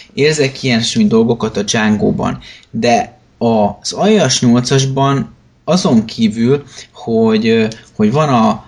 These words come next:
a fekete-fehér ellentét, az én soha nem fogok megbocsátani meg, meg a, a,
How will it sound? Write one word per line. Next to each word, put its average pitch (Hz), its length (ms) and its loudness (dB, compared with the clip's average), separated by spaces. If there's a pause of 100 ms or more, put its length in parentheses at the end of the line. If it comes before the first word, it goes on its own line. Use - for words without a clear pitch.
(140)
a 110 300 0
fekete-fehér 110 840 -4
ellentét, 110 840 0 (480)
az 113 240 -2
én 135 180 0
soha 120 320 -2
nem 117 220 4
fogok 110 360 0
megbocsátani 107 960 0
meg, 101 380 0
meg 104 260 2
a, 110 200 2
a, 104 540 -2